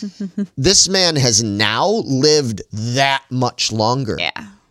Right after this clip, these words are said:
Speaker 2: He has been time jumping for centuries.
Speaker 1: Literally centuries.
Speaker 2: And learning and with knowledge. And so it's easy for us to forget that because it literally happened in a snap on the T V show. But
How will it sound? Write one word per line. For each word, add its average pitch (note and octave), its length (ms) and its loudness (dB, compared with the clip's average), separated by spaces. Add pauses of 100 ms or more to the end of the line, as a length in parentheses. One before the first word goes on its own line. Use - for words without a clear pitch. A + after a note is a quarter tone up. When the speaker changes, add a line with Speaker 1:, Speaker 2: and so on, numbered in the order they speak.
Speaker 2:
He F3+ 300 2
has D3+ 300 2
been A#2+ 300 0
time D#3 500 -2
jumping A2+ 640 -4 (120)
for G2+ 340 0 (140)
centuries. E3+ 920 2
Speaker 1:
Literally F#3+ 420 -2
centuries. - 800 -12 (140)
Speaker 2:
And D#3 420 -2 (180)
learning C3+ 640 2
and B2 280 0
with A2+ 160 0
knowledge. C3 440 0
And B2 240 -2
so D#3 480 4 (540)
it's - 320 0 (120)
easy G#3 280 2
for E3+ 180 -2
us D#3 140 2
to C3+ 100 -4
forget C3+ 380 0
that C3 160 4
because B2 220 0
it B2 100 -2
literally A#2+ 320 2
happened A2 400 2 (160)
in A2+ 100 0
a D#2 120 -4 (220)
snap C#3+ 540 2
on G2+ 180 0
the F#2+ 60 -8
T A2+ 220 -2
V E3+ 160 2
show. F#2 400 -2 (400)
But C3+ 220 2